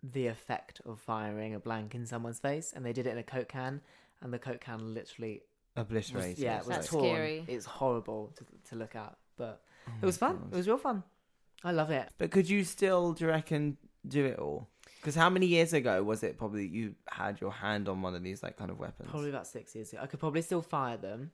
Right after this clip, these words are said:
Speaker 2: Mm.
Speaker 1: but taking them apart, I'd need a bit of practice again. 'Cause
Speaker 2: Yeah.
Speaker 1: the, there's, like, four pins on the body, and you have to p-, pop 'em all out and then slide it off.
Speaker 3: Pop.
Speaker 1: Pop.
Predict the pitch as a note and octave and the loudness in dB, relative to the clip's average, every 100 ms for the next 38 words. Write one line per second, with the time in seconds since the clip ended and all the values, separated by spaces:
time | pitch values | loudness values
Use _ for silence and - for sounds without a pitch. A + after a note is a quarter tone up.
0 | - B2 G#2+ G2 - _ - B2 - _ | -4 0 0 -4 -8 _ -10 -10 -10 _
1 | - C#3 C3+ C3 A#2+ G#2 - A#2+ G2+ - | -6 -6 -4 -6 -8 -8 -2 -2 -2 -6
2 | _ _ - G#2 G#2+ G#2+ G2+ - - - | _ _ -16 -14 -10 -12 -10 -12 -12 -18
3 | _ - - - - - - C3+ - A#2 | _ -16 -16 -20 -18 -18 -18 -18 -6 -2
4 | G#2 G2 B2+ B2+ B2 C3+ A#2+ A#2+ - - | 0 0 2 2 0 -4 0 -4 -4 -16
5 | F#3 - - D3 B2 - C#3 A2+ G#2+ A2 | -20 -14 0 2 2 -2 -4 -4 -6 -8
6 | G#2+ A#2 - D#2+ A2 - _ _ _ - | -6 -6 -6 -6 -8 -10 _ _ _ -12
7 | A2 A2 A2 - - - - A#2 A2+ A2 | -10 -10 -12 -12 -12 -12 -8 -6 -4 -4
8 | G#2+ - A2 G#2+ G#2+ - - A#2+ G#2+ - | -4 -8 -10 -12 -12 -18 -12 -10 -10 -6
9 | C3 E4 - - _ _ _ - - | 2 2 2 -18 _ _ _ 0 0